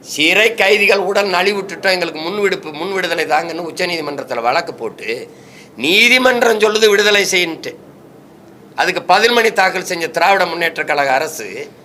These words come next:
இவர்கள் எந்த மனநிலையில் உள்ளே சென்றார்களோ அதே மனநிலையில் இன்னும் இருக்கிறார்கள். முப்பத்தஞ்சு வருஷம் கழிச்சு விடுதலை செய்தால் அங்க இருக்கிற இந்து ம-, அமைப்பு தலைவர்களின் உயிருக்கு பேராபத்தாயிரும், ஆபத்தாயிரும், அதனால விடுதலை செய்யக்கூடாதுன்னு பதில் மனு தாக்கல் செஞ்சுச்சு.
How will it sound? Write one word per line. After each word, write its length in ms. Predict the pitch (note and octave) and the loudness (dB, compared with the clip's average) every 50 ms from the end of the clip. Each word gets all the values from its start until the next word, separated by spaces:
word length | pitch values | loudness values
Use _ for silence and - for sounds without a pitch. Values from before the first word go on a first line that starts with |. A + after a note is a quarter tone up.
| - - - - - - - - - - - - - | -20 -20 -20 -20 -20 -20 -20 -20 -20 -20 -20 -18 -8
இவர்கள் 360 | - D#3 F3 F#3+ F#3+ F3 F3 E3 | -6 0 2 2 2 2 2 4
எந்த 340 | D#3 F3+ G#3 A3 A#3+ A#3 | 4 2 2 4 2 2
மனநிலையில் 580 | A3 F#3+ F#3+ G#3 A#3 A#3 A#3 A#3 A3 G#3+ G#3 G3+ F#3+ | 2 2 2 2 4 4 4 6 6 6 4 4 2
உள்ளே 180 | F#3+ G3 G#3 | 2 2 0
சென்றார்களோ 580 | G3+ - G3 F#3+ F3+ F3+ F3+ F3 E3+ E3+ G3+ G3+ G3 F3+ | 2 2 0 0 4 4 4 4 4 4 2 4 4 4
அதே 180 | F3 G3+ G#3+ G3+ | 4 2 2 2
மனநிலையில் 580 | F#3+ F#3 F#3 F#3 F#3 F#3 F3 F3 F3+ F3+ F3 D#3+ | 2 0 0 2 0 2 2 2 2 2 2 0
இன்னும் 160 | E3 F3+ F#3 | 0 -2 -2
இருக்கிறார்கள். 540 | F3 D#3+ - E3 - D3 C#3 C3 A#2+ A2 G2 - A2+ | -4 -4 -4 -2 0 0 0 0 -2 -8 -10 -10 -12
முப்பத்தஞ்சு 420 | C#3+ C#3+ - E3+ E3+ D3+ D3 C#3 | -10 -6 -6 -6 -6 -6 -6 -4
வருஷம் 280 | C#3 C3 - D#3+ E3+ E3+ | -4 -4 -6 -6 -10 -10
கழிச்சு 260 | C3+ B2 - - - - - - - - - - - - - - - | -10 -12 -14 -18 -20 -20 -20 -20 -20 -20 -20 -20 -20 -20 -20 -14 -6
விடுதலை 400 | B2+ F3 G3+ A#3+ B3 B3 A#3+ A3 | -2 2 4 4 6 6 6 4
செய்தால் 380 | G#3 F#3 G3+ G#3 G#3+ A3 A3+ G3+ | 4 4 2 4 4 4 4 4
அங்க 160 | F#3 F#3 F#3 | 2 2 0
இருக்கிற 260 | F#3+ G3 G3 G#3+ A3 G#3 | 0 0 0 0 2 2
இந்து 280 | F#3 F#3+ G#3 G3+ G3+ F#3+ | 0 0 0 -2 -2 -2
ம-, 180 | F3+ F3 E3+ | -2 -2 -2
அமைப்பு 440 | E3 E3+ E3 F3 F#3+ G3 F#3 F3+ - | -2 -2 -2 -2 -2 -2 -4 -6 0
தலைவர்களின் 580 | - F3 F3+ F#3 F#3+ F#3+ F3+ F3 E3+ E3 D#3+ D#3 | 0 2 2 2 2 0 0 0 0 -2 -2 -2
உயிருக்கு 400 | D3+ E3+ G3 G#3 G3 - - D3 | -2 -2 -2 -2 -2 -4 -8 -2
பேராபத்தாயிரும், 880 | D3+ D#3+ D#3+ E3+ E3+ E3 D#3+ D#3+ D#3+ - C#3+ C#3 C#3 C#3 D#3+ F3 - - - - - - - - | 0 2 4 4 4 2 2 0 0 2 2 2 2 0 -2 -4 -6 -8 -14 -20 -20 -20 -12 -2
ஆபத்தாயிரும், 680 | - C3+ D#3+ F#3 G3+ G3 G3+ G3+ - F3+ E3+ E3+ F3 E3+ | 2 4 4 4 4 4 2 2 2 2 4 4 2 2
அதனால 260 | E3 D#3+ D#3+ E3+ E3+ D#3+ | 0 2 0 0 0 0
விடுதலை 300 | D#3 D#3+ E3+ F3+ E3+ D#3 | -2 -2 -2 -2 -2 -2
செய்யக்கூடாதுன்னு 540 | D3 D#3 D3 C3 C3+ C3+ C3+ C#3 D3+ F3 | -4 -6 -4 -4 -4 -4 -4 -4 -4 -6
பதில் 220 | - C#3+ C#3 C#3 C#3+ | -4 -4 -4 -4 -4
மனு 180 | C#3 C3 C3+ | -8 -8 -8
தாக்கல் 360 | C3 - A#2+ A2+ - A2 G2+ - | -4 -4 -4 -4 -4 -10 -14 -14
செஞ்சுச்சு. 360 | G#2+ G#2 G2 F#2 - G#2+ | -14 -14 -16 -16 -16 -16